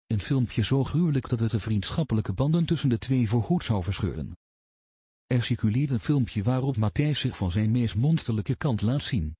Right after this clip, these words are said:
aldus Huis. Maar wat bleek, het filmpje was nergens te zien en al snel dacht iedereen, inclusief Johan Derksen, dat Huis loog. Maar vandaag deelt Yvonne Cordewijer opeens een filmpje van Matthijs wat Huis gezien zou hebben.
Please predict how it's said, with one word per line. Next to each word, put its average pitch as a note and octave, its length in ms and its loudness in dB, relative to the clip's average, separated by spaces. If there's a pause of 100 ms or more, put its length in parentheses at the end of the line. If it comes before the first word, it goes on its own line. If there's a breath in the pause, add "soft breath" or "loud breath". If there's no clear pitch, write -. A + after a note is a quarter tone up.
(120)
aldus G#2 340 0
Huis. D2+ 320 -6 (440)
Maar A#2+ 140 2
wat D#3+ 160 0
bleek, D3 260 2
het G2 120 -4
filmpje C3+ 380 -2
was E2 160 -4
nergens B2+ 400 0
te A2 100 -4
zien G#2 240 0
en B2 120 0
al A#2 100 2
snel C3 280 0
dacht G#2 220 -2
iedereen, A#2+ 400 0
inclusief G#2 540 0
Johan G2 320 0
Derksen, C3 380 0
dat A#2 140 0
Huis A#2 220 0
loog. D#2 380 -4 (680)
Maar B2 160 2
vandaag A#2+ 300 0
deelt A2 260 -2
Yvonne B2+ 400 0
Cordewijer A#2 600 0
opeens G#2+ 300 0
een C3 80 0
filmpje D#3+ 380 0
van A2 140 0
Matthijs C3+ 440 0
wat A#2+ 140 0
Huis A#2 200 2
gezien A#2 320 0
zou E2+ 180 0
hebben. B1+ 300 -6